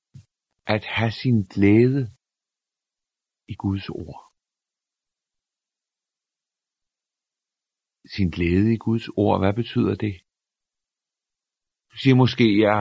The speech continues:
har prøvet at læse i Bibelen, men jeg får så lidt ud af det. Jeg vil vidne for dig,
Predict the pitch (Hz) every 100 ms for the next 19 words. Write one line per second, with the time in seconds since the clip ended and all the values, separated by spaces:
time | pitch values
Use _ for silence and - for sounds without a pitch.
0 | 87 101 95 98 98 98 92 90 90 92
1 | 92 85 - 90 87 87 90 - 82 80
2 | 82 80 80 82 - 78 78 - _ _
3 | _ _ _ _ _ _ _ _ _ _
4 | _ _ _ _ _ _ _ _ _ _
5 | _ _ _ _ _ _ _ _ _ _
6 | _ _ _ - 107 110 117 107 117 127
7 | 131 - 87 92 92 90